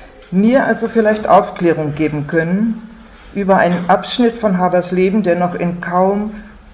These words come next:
durchdringlichem Dunkel liegt. Die Vernichtung fast aller Dokumente und eine nicht unverständliche Zurückhaltung der noch erreichbaren Weggenossen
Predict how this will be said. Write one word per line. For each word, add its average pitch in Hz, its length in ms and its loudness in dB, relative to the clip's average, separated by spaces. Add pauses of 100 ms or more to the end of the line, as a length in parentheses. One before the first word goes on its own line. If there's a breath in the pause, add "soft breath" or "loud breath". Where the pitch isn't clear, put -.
durchdringlichem 185 1120 -2
Dunkel 165 360 -4
liegt. 139 440 -8 (800 soft breath)
Die 190 80 0
Vernichtung 196 680 0
fast - 380 -2
aller 214 160 2
Dokumente 180 720 0
und 180 160 -2
eine 196 220 4
nicht - 440 -6
unverständliche 185 840 0
Zurückhaltung 170 800 -2
der 175 140 2
noch 170 160 -2
erreichbaren 165 800 0
Weggenossen 214 680 0